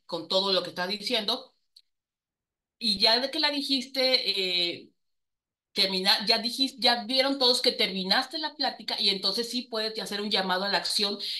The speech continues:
es-, eh, indicando qué es lo que quieres que haga la gente.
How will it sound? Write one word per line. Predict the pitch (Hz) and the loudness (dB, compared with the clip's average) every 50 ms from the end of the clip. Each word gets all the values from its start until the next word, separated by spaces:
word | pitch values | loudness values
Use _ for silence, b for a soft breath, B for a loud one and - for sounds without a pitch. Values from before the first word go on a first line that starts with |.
| B | B
es-, | - 185 175 - - - | -4 -6 -6 -6 -10 -8
eh, | - 180 180 170 170 165 | -2 2 4 4 4 4
indicando | 165 165 165 180 180 208 208 208 233 226 | 2 0 -2 -2 0 0 0 2 0 -2
qué | - 214 | -2 -4
es | 202 214 | -4 -2
lo | 220 202 | -2 -4
que | 196 175 | -4 -4
quieres | - 190 180 175 185 185 | -4 -2 -2 -2 -2 -4
que | - 180 | -6 -6
haga | 165 160 | -4 -4
la | 160 151 156 | -4 -4 -6
gente. | - - - - - - - | -8 -10 -12 -12 -16 -20 -20